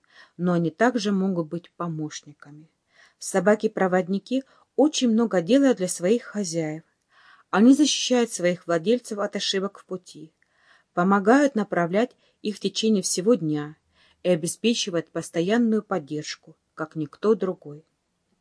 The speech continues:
Эти собаки всегда воспринимаются как радость, которая делает мир лучше для своих владельцев. День собаки-проводника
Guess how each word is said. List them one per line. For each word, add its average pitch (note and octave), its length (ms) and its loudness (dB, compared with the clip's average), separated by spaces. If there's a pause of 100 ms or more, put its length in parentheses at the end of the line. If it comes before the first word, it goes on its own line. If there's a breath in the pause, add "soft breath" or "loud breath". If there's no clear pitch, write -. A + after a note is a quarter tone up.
(1160)
Эти - 240 -2
собаки G3 580 -2 (240 soft breath)
всегда G3+ 400 0
воспринимаются F#3+ 800 0
как A3 180 -2
радость, E3+ 580 -8 (340 soft breath)
которая F3+ 520 2
делает E3+ 400 0
мир E3+ 300 0
лучше F3 460 -4
для E3+ 140 -8
своих E3 460 -4
владельцев. E3 680 -8 (720 soft breath)
День G#3 220 0
собаки-проводника F3 1120 -4